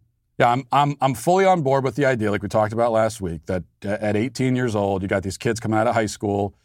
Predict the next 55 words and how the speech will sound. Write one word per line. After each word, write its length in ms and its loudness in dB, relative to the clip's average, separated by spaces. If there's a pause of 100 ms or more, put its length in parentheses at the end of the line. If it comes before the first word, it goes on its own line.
(160)
and 100 -2
they're 80 0
taking 300 0
out 120 2
these 140 -4
massive 640 -2
loans 540 -2
and 160 -4
they 80 -2
don't 260 0
really 220 0
know 120 0
what 120 -2
they're 120 -2
doing. 360 -2 (600)
Uh, 240 0
and 140 2
I, 200 4
I 220 2
agree 300 2
that 140 -4
they 80 -4
don't 140 0
really 180 -2
know 100 -2
what 80 0
they're 100 -4
doing, 160 -2
which 120 -4
is 100 -4
why, 460 2 (1300)
you 80 2
know, 120 2
there 80 2
should 200 -2
be 80 0
some 180 0
reform 340 -2
to 80 -10
the 80 -2
system 360 -4
that 100 0
allows 320 2
the 60 -4
banks 260 -2
to, 260 -4
to 100 -6
give 200 0
these 160 -2
loans 180 -2
in 80 -8
the 60 -14
first 240 -6
place. 180 -14 (840)
But 240 4